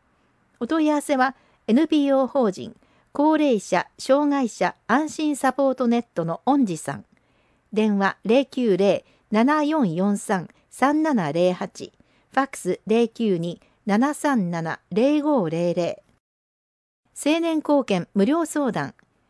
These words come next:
三月二十八日土曜、十三時から十五時、ミンクルで。対象、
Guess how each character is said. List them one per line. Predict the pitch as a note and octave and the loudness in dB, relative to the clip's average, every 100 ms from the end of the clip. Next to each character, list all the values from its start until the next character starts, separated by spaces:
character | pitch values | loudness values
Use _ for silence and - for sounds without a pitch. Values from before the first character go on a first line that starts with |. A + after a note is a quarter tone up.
| _ _ | _ _
三 | - D#4 C#4+ | -2 0 0
月 | B3 A3+ | 0 0
二 | C#4+ | 0
十 | - A3 | 0 0
八 | F#3 F3+ A3 | 0 -6 0
日 | A3+ - G3 | -2 0 -2
土 | G#3 | 0
曜、 | A3 F3 - - | 2 0 -2 -2
十 | A3+ D4+ | 0 0
三 | D#4+ D4 G#3+ | 0 0 -2
時 | F#3 | -2
か | D#3+ | -2
ら | E3+ - | -2 -4
十 | - A3 G#3+ | -2 0 0
五 | G#3 | -2
時、 | - - _ _ - | -4 -14 _ _ -2
ミ | A#3+ D4 | 0 0
ン | |
ク | - D#3+ | -2 -6
ル | D#3 | -4
で。 | - _ _ _ _ _ _ _ - | -8 _ _ _ _ _ _ _ -6
対 | B3 C4 | -2 -2
象、 | - A3+ G3+ | 0 -2 -2